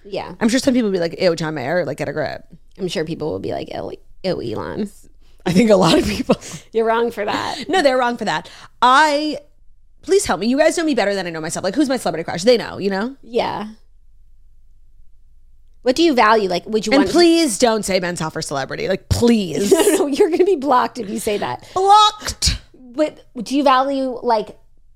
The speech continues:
Speaker 1: uh, would it, could it be a comedian? Could it be, like, a musician?
Speaker 2: I'm not, um,
Speaker 1: A business person?
Speaker 2: I'm not partial. Like, I, I don't care what they do for
Speaker 1: No,
Speaker 2: a
Speaker 1: but
Speaker 2: living, as long as they're rich.
Speaker 1: Okay.
Speaker 2: And if they're a celebrity.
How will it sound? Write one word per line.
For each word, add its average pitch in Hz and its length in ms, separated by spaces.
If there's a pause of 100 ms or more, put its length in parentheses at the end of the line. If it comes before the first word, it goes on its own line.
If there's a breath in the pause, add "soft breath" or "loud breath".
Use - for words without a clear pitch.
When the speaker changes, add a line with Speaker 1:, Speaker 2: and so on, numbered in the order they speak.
(180)
Speaker 1:
uh, 233 120
would 247 140
it, - 180
could 269 140
it 262 80
be 254 80
a 233 60
comedian? 262 800 (880)
Could 262 160
it 233 120
be, 233 160
like, 214 200
a 202 60
musician? 233 800 (440)
Speaker 2:
I'm 220 140
not, 196 340
um, 143 400 (540)
Speaker 1:
A 226 80
business 254 540
person? 254 800
Speaker 2:
I'm 196 80
not 185 180
partial. 160 360
Like, - 220
I, - 200
I 160 60
don't 170 120
care 165 180
what - 140
they - 80
do 170 80
for 262 60
Speaker 1:
No, 320 80
Speaker 2:
a - 20
Speaker 1:
but - 80
Speaker 2:
living, 165 220
as 165 100
long 160 120
as 160 100
they're 156 100
rich. - 400 (340)
Speaker 1:
Okay. 196 380
Speaker 2:
And 202 100
if 175 60
they're 170 80
a 165 40
celebrity. - 520